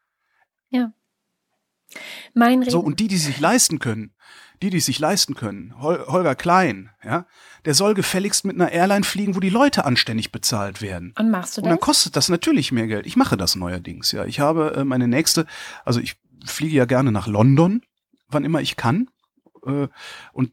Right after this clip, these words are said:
Speaker 2: da habe ich bisher immer, äh, EasyJet genommen.
Speaker 1: Hm. Böse.
Speaker 2: Und habe jetzt, nicht ganz so böse, glaub ich, ne? Ich weiß es gar nicht.
Speaker 1: Weiß ich auch nicht.
Speaker 2: Äh,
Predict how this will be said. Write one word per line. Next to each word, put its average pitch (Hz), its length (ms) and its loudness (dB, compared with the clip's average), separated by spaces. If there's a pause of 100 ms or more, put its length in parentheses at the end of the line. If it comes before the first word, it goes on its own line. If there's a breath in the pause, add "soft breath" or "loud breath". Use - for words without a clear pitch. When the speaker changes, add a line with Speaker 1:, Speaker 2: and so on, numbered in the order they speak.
(140)
Speaker 2:
da 123 120 4
habe 160 100 2
ich - 80 -8
bisher 160 380 2
immer, 143 420 2
äh, 131 180 0
EasyJet 160 460 2
genommen. 104 240 -4 (120)
Speaker 1:
Hm. 180 120 -6 (460)
Böse. 190 540 -4
Speaker 2:
Und 139 240 4
habe 139 180 2
jetzt, 135 300 2 (640)
nicht 151 420 0
ganz 170 200 2
so 131 100 4
böse, 107 300 0
glaub 98 260 -4
ich, - 160 -8
ne? 180 180 -4
Ich - 160 -12
weiß 180 140 -4
es 139 140 -4
gar 101 180 -10
nicht. 101 300 -12
Speaker 1:
Weiß 202 180 2
ich 185 140 -4
auch 180 80 -6
nicht. 180 160 -8 (280 loud breath)
Speaker 2:
Äh, 120 220 2